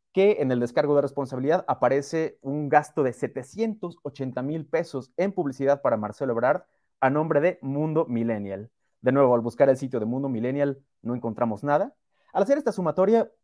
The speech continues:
vemos que nos da un total de cinco millones seiscientos veinticuatro mil trescientos ochenta y un pesos. Es el gasto que, en conjunto, estos sitios apócrifos han hecho para promocionar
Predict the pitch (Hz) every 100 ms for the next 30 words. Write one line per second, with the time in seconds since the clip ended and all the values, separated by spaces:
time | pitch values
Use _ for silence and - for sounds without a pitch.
0 | _ 151 165 180 - 147 135 165 175 160
1 | 131 - 180 185 175 _ 139 202 202 _
2 | _ _ - 240 233 185 214 220 - _
3 | 160 156 139 185 233 135 120 - - _
4 | _ _ _ _ - 151 139 170 175 190
5 | 175 180 139 123 117 120 160 185 - 113
6 | - 156 160 160 - 117 120 107 123 143
7 | 151 _ _ - 123 120 92 - _ _
8 | - 156 160 135 143 - 143 156 180 -
9 | - 190 233 202 160 151 - 202 - _
10 | _ 127 123 120 156 151 160 - 113 151
11 | 156 170 170 190 - _ _ _ _ 147
12 | 151 165 170 - 143 143 175 - 196 202
13 | 127 117 123 135 143